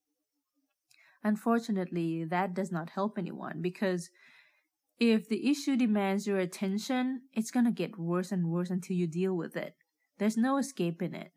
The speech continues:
Take, for example, if you're not feeling healthy, if you're ill, and you think, "It's gonna go away." it can get worse and worse. Dealing with the issue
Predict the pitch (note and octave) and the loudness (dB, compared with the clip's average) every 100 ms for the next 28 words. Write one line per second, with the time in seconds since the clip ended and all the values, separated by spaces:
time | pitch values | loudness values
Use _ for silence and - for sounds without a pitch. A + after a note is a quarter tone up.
0 | _ _ _ _ - - C#4+ C#4+ C4+ A#3 | _ _ _ _ -8 0 0 0 2 2
1 | F3+ G3+ F#3+ G3 G3 - F#3 F#3+ F3+ G3 | 2 0 0 0 -2 0 0 -2 -4 -2
2 | G3+ F#3+ F#3+ F#3 G3 G3 G3 F#3 - _ | 0 0 0 -4 -2 -2 0 -2 -4 _
3 | _ _ - A3 G3 F3+ A3 A#3 A#3 B3+ | _ _ -2 0 2 0 2 2 2 2
4 | A#3 F#3 F#3 F3+ F3+ - F3+ F#3 A3+ B3 | 2 2 0 0 -2 0 2 2 2 0
5 | - - - _ _ - G3+ G3 G3 G3 | -8 -20 -20 _ _ -2 2 2 2 2
6 | F3+ F3 - G#3 - B3 G3+ F3 D#3+ D#3+ | 0 0 -4 -4 0 2 4 2 0 -2
7 | - E3 F3 G3 - _ _ _ _ _ | -4 -4 -4 -4 -6 _ _ _ _ _
8 | _ - F3+ - A3+ A3+ G#3+ F#3 F3+ F3 | _ -4 -4 -2 0 2 2 2 -2 -2
9 | F3 E3+ F3 G#3 D4 F#4 A3 - _ _ | 0 0 -2 -2 0 0 0 -2 _ _
10 | _ _ _ _ _ _ _ _ _ _ | _ _ _ _ _ _ _ _ _ _
11 | _ _ F3+ B3 D4+ F4 D4 C4+ A3 G3+ | _ _ 0 4 4 4 2 4 4 4
12 | G#3 - F#3 E3+ A3 A3 - F#3+ E3+ D#3+ | 0 -2 -2 2 2 0 -2 0 0 -2